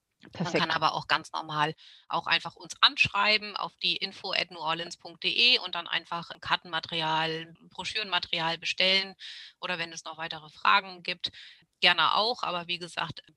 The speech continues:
Speaker 1: bei U S A Reisen punkt D E gibt es genug Experten, die sich sehr, sehr, sehr gut
Speaker 2: <laughs>
Speaker 1: auskennen, besonders die Doreen natürlich, die halt da auch sehr, sehr viele Fragen beantworten können, haben ein ganz tolles Produkt,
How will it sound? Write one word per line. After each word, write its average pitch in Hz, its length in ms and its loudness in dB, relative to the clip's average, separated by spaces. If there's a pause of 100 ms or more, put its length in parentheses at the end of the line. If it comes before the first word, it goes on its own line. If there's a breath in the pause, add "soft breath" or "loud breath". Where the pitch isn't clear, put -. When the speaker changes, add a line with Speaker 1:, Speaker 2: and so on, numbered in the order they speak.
(180)
Speaker 1:
bei 165 180 -6
U 180 80 -8
S 165 100 -6
A 170 160 2
Reisen 165 340 -4
punkt - 220 -18
D - 60 -12
E 165 140 -2
gibt - 200 -12
es - 160 -18
genug 190 600 -10
Experten, 208 920 2
die 196 100 -8
sich 175 200 -10
sehr, 190 240 -4
sehr, 185 180 -6
sehr - 160 6
gut 240 160 2
Speaker 2:
<laughs> 202 140 -4
Speaker 1:
auskennen, 208 560 2
besonders 180 420 -8
die 165 160 -12
Doreen 165 360 0
natürlich, 180 540 -2 (400 loud breath)
die 175 160 -8
halt 165 200 -2
da 156 120 -4
auch - 180 -8
sehr, 165 260 -6
sehr 160 140 -10
viele 165 220 -10
Fragen 165 520 -2 (300 loud breath)
beantworten 196 520 0
können, 175 240 -6
haben 165 140 -10
ein 165 120 -8
ganz 185 280 -8
tolles 185 360 -6
Produkt, - 640 -4